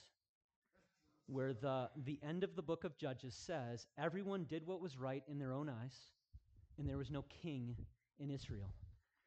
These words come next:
And so in First Samuel, the people come to Samuel and say, "Give us a king like all the other nations, so our king can go and fight our battles for us." And so God gives them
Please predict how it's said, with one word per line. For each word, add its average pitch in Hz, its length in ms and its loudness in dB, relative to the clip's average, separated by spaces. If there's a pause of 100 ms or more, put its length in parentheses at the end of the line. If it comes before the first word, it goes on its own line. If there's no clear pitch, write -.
(280)
And 127 100 0
so 151 200 4
in 131 80 2
First - 340 0
Samuel, 175 560 4 (920)
the 135 100 2
people 160 300 2
come 160 220 0
to 147 60 2
Samuel 151 400 2
and 135 80 0
say, 139 180 2
"Give 147 180 0
us 156 140 -2
a 147 40 -6
king 139 300 -2
like 127 200 0
all 120 120 0
the 120 140 0
other 117 160 0
nations, 107 600 -4 (520)
so - 140 -2
our 127 140 0
king 120 460 -2 (360)
can 117 160 0
go 110 420 2 (240)
and 117 100 -4 (120)
fight 131 200 -2
our 117 100 -2 (120)
battles 98 440 -4 (280)
for 98 180 -6
us." - 340 -8 (1300)
And 127 100 -8
so 120 140 0
God 117 340 -2
gives 110 220 -2
them 104 300 -2